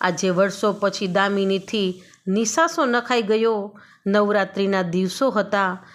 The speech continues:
અને વચ્ચે વરસાદ વેરી બનીને આવે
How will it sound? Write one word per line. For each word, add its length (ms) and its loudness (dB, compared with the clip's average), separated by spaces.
અને 200 2
વચ્ચે 340 2
વરસાદ 580 2
વેરી 320 0
બનીને 440 2
આવે 520 0